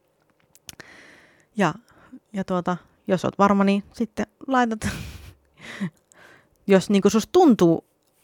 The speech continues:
vahvasti siltä, että tää on todennäköisesti oikein, niin sitten se todennäköisesti voi ollakin, että mikä siinä, kokeile.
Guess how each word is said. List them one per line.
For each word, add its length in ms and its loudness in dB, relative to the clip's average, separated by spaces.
vahvasti 420 6
siltä, 360 -2
että 300 -6
tää 120 4
on 80 0
todennäköisesti 600 -6
oikein, 560 -4
niin 160 -8
sitten 300 -6
se 140 -20
todennäköisesti 560 -4
voi 160 2
ollakin, 420 -2
että 220 -16
mikä 240 -10
siinä, 340 -6
kokeile. 460 2